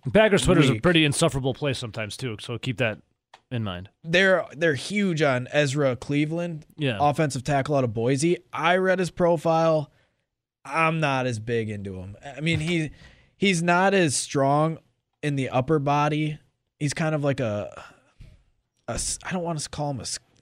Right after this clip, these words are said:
Speaker 2: I don't wanna call a guy that weighs over three hundred pounds a s-, a skinnier, lighter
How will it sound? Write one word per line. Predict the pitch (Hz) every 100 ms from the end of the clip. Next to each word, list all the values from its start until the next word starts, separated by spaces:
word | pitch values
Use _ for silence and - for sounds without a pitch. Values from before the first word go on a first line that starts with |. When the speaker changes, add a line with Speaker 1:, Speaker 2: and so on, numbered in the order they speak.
| _ -
Speaker 2:
I | 165
don't |
wanna | 185 175 131
call | 131 143
a | 135
guy | 123
that | 120
weighs | 101 113 117
over | 110
three | 107 113
hundred | 107
pounds | 95 98 110 107
a |
s-, | 87 - _ 107
a | 98
skinnier, | - - - 110 110 104
lighter | 87 87 101 107 107